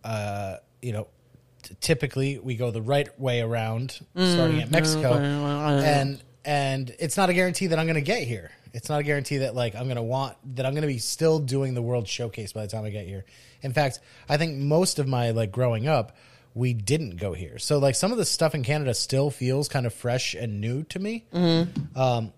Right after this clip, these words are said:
Speaker 1: especially 'cause even if I did go there, I probably wouldn't go all the way to the back. Like, I don't think that I saw the show here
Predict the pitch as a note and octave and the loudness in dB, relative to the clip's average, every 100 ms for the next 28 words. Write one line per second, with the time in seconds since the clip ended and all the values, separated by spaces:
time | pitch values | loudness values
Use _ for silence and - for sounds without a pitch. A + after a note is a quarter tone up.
0 | _ C3 - - A#3 E3+ C#3 B2+ A#2+ E3+ | _ -4 0 2 2 2 0 0 -2 -2
1 | D#3 C#3 B2 A#2+ F3+ D3+ B2 A#2 A2 G#2 | 0 0 -2 0 0 0 0 0 -2 -4
2 | - - - _ A2 - F#3 G#3+ D#3 D3 | -8 -20 -20 _ -14 0 2 4 4 2
3 | B2+ B2+ A#2+ B2 A#2+ A#2 A2 F2+ G#2+ D#2+ | 2 0 2 2 0 -2 -2 -4 -4 -4
4 | - G2 C3 D#3 G3+ F3 D#3+ C#3 B2 - | -4 -4 0 0 2 0 -2 0 0 2
5 | B2+ B2 A2 G#2 - - A#2 C3+ D3+ F3 | 2 2 0 -4 -4 -2 -2 -2 -2 -2
6 | F3+ E3+ E3+ | -2 -4 -10